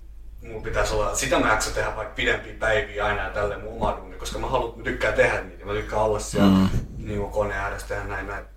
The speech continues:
Speaker 1: juttuja, mut sit tää on silleen, että tää on vaan niinku viihdettä, tää on niinku hauskaa, mut sit kuin pitkälle se voi viedä.
Speaker 2: Mm.
Speaker 1: Jaksat silleen kaksi kertaa viikossa tulla ja tehdä näitä asioita oman duunin ja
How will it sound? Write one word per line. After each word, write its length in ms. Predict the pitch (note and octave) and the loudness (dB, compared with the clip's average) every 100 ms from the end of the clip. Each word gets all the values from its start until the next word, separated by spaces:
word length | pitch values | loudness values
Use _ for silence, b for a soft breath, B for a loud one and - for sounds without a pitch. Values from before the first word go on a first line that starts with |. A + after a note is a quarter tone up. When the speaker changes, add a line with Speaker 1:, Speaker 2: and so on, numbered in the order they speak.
| - | -18
Speaker 1:
juttuja, 340 | G2+ - F#2+ | -16 -10 -8
mut 200 | F#2 F#2+ | -8 -8
sit 180 | G#2+ - | -8 0
tää 160 | A#2 A2+ | 2 4
on 100 | A2 | 2
silleen, 300 | G#2 G2+ - | -2 -2 -2
että 160 | - b b b b b - | -4 b b b b b 0
tää 100 | A2 | 2
on 80 | G#2+ | 6
vaan 140 | A#2 | 4
niinku 340 | F#2+ - - - - - - - - - | 4 0 -4 -10 -16 -18 -18 -18 -14 -2
viihdettä, 560 | D#4 - - - - - | 2 4 2 -2 -4 -2
tää 100 | A#2+ | 0
on 200 | A#2+ B2+ - | 0 -2 -8
niinku 160 | A#2 B2 | -6 2
hauskaa, 800 | C3 D#3 - A2 G#2 G2+ - - | 6 6 6 2 0 0 -4 -14
mut 100 | G#2 | -10
sit 200 | - - - - - | -8 -8 -14 -12 -6
kuin 180 | A#2 | -4
pitkälle 300 | A2+ - G2+ | -4 -6 -6
se 140 | - G2+ | -4 0
voi 160 | G2+ | 2
viedä. 180 | G2+ G2 - - G#2+ | 2 0 -2 -4 2
Speaker 2:
Mm. 260 | G#2+ G2+ | 4 6
Speaker 1:
Jaksat 240 | G2+ - - | 4 2 0
silleen 540 | - G#2 G2+ G#2 G#2+ - | -2 0 0 0 -6 -6
kaksi 320 | - G2+ - | -4 -4 -4
kertaa 360 | - G2+ G2 F#2 | -4 -2 -2 -4
viikossa 380 | G2 F#2+ F#2 - | -6 -6 -8 -6
tulla 240 | G2 F#2+ F#2+ | -6 -2 0
ja 60 | |
tehdä 180 | - F#2+ | 0 -2
näitä 240 | F#2 - F#2+ | -4 -4 -6
asioita 360 | - F#2 F2 - - - - - - - - - | -6 -6 -8 -12 -18 -18 -18 -18 -18 -18 -18 -6
oman 320 | G#2+ G#2+ G2 G#2 | -2 0 0 -2
duunin 360 | G2+ F#2+ | -2 -2
ja 80 | F#2+ | -2